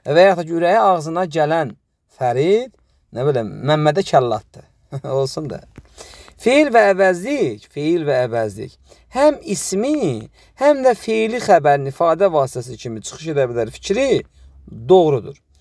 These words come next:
Feil və əvəzlik. Məsələn, oxudu, getdi, gəldi, fe-, xəbər şəklində və ya da ümumiyyətlə feil şəklində olan feil cümlənin feili xəbər olacaq.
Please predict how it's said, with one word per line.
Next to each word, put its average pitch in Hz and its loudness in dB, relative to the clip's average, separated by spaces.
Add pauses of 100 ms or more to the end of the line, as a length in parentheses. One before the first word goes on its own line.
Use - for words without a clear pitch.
(240)
Feil 175 -2
və 147 2
əvəzlik. 110 -4
Məsələn, 208 -6
oxudu, 156 0
getdi, 147 -6
gəldi, 135 0 (580)
fe-, - -14
xəbər 156 2
şəklində 127 -6
və 156 -2
ya 151 -4
da 147 -10
ümumiyyətlə 156 -8
feil 160 -2
şəklində 139 0
olan 117 0
feil 123 -4 (420)
cümlənin 220 2
feili 220 0
xəbər 120 2
olacaq. 92 -10